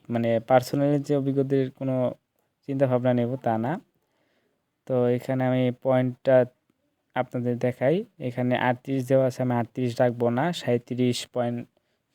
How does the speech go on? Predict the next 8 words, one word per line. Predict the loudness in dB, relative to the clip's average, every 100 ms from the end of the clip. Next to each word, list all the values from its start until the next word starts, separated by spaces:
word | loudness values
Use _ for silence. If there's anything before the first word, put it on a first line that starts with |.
| _ _ _ _ _ _ _ _
সাত | -12 0 0 2
রাখবো, | 4 4 4 4
আর | 8 8 8
নিচেরটা | 4 0 -2 0
রাখবো | -2 -2 -4
সাঁইত্রিশ | -4 -6 -6 -10
পয়েন্ট | -8 -8 -8 -8
টু, | -10